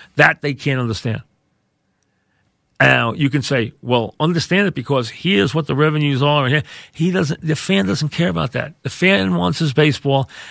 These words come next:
and he doesn't care that the player takes a haircut for one year. He doesn't care.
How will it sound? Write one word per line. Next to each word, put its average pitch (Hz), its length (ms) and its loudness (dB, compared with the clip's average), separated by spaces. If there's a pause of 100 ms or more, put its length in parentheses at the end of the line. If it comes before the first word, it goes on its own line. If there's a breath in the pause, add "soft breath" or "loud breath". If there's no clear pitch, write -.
and 151 160 2
he 156 60 2
doesn't 160 500 -2
care 180 360 2
that 143 260 0
the 139 120 -2
player 156 380 0
takes 147 360 -2
a 135 80 4
haircut 143 420 2
for 139 160 -4
one 139 220 0
year. 165 200 2
He 135 60 2
doesn't 151 220 0
care. 196 340 -2